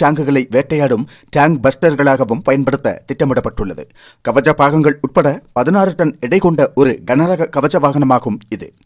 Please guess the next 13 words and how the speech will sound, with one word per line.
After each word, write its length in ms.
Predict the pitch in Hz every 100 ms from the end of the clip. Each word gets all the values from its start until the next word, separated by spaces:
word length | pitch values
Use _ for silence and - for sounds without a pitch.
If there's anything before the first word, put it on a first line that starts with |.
| - - _
கல்யாணி 440 | - 117 135 135 123
எம் 160 | 127
ஃபோர் 280 | 147 139 -
மிகவும் 400 | - 117 180 185
சக்தி 300 | 185 156 -
வாய்ந்த 360 | 160 156 143 -
ஆறு 300 | 98 131 185 -
சிலிண்டர் 340 | 156 156 131 - -
டர்போசார்ஜ்டு 680 | 131 143 175 156 151 147 135
டீசல் 400 | 127 131 143 165
என்ஜின் 180 | 151 143
மூலம் 280 | 131 120 - -
இயக்கப்படுகிறது. 640 | 117 120 117 107 101 87